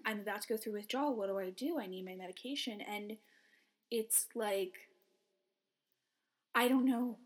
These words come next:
like, what to do. And it's like, you s-, I kinda see some of this crisis firsthand of the opioid crisis and people being overprescribed medications and overprescribed medi-, pain medications in general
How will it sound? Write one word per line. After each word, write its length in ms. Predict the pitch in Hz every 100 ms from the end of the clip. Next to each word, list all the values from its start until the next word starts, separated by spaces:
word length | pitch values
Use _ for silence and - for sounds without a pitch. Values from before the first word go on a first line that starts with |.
| -
like, 180 | 214 214
what 200 | 220 220
to 100 | 220
do. 400 | 208 233 262 -
And 180 | - 220
it's 180 | 220 -
like, 200 | 208 -
you 100 | 220
s-, 160 | 214 -
I 80 | 208
kinda 280 | 202 226 226
see 400 | 214 220 233 240 - - _ -
some 200 | 277 233
of 80 | 220
this 140 | 202 -
crisis 420 | 208 220 220 -
firsthand 720 | 208 196 - 208 220 185 185 185
of 160 | 185
the 60 | -
opioid 520 | - 196 226 196 185
crisis 520 | 185 185 185 196 - -
and 440 | 175 175 175 185 - _ _ _ _ -
people 280 | 214 202
being 380 | 196 196 185 185 -
overprescribed 1000 | 190 220 214 - - 233 220 - 214 208
medications 960 | 208 202 - 190 180 185 180 190 233 - -
and 580 | 196 196 185 185 185 196 _ - _ -
overprescribed 640 | 196 185 185 - 185 185
medi-, 260 | 185 180 185 -
pain 280 | 233 214 208
medications 760 | 196 190 180 185 196 220 247 - _ _ _
in 200 | - 220 214
general 500 | 202 254 185 175